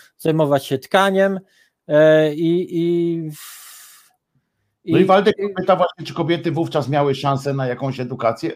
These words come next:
Speaker 2: W-, kiedy, kiedy, em, nastąpił taki, mówimy, pamiętajmy, że, y, to zaznaczam, y, wszystkim, którzy słuchają, że nie mówimy o tych, em, high level, em, kobietach, tylko mówimy o tych, y, kobietach, które są w naszym <laughs> zasięgu,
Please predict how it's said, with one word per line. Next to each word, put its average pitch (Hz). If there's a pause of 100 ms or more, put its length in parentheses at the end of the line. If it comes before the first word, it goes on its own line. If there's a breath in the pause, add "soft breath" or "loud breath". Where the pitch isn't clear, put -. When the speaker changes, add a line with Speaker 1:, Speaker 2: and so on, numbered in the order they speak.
(140)
Speaker 2:
W-, -
kiedy, 190
kiedy, 175 (260 loud breath)
em, 127
nastąpił 127
taki, 131
mówimy, 185
pamiętajmy, 170
że, 123 (200)
y, 123
to 147
zaznaczam, 147 (220)
y, -
wszystkim, 135
którzy 135
słuchają, 139 (360 loud breath)
że 139
nie 151
mówimy 165
o 151
tych, 135
em, 143 (560)
high 147
level, 131 (300 loud breath)
em, 123 (180)
kobietach, 131
tylko 196
mówimy 175
o 175
tych, 170
y, 143
kobietach, 156
które 143 (220 soft breath)
są 160
w 147
naszym 185
<laughs> 135
zasięgu, 156